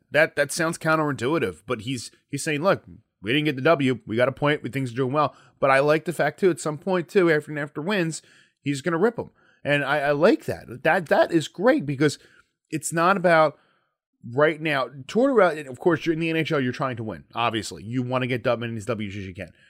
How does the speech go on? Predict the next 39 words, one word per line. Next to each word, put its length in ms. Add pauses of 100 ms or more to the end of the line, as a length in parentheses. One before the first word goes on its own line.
(260)
But 100
he 240
knows 400
the 100
bigger 280
picture 340
here, 140
and 100
the 60
bigger 240
picture 420
is 240
not 340
just 440
wins 320
and 120
losses. 540 (380)
The 80
bigger 320
picture 420
here 440 (180)
is 400 (260)
getting 320
this 240
team 400
to 100
play 420
to 120
the 140
top 480
of 180
its, 300
uh, 340
as, 220
as 180 (220)
top 240
of 80
its 160
ability. 460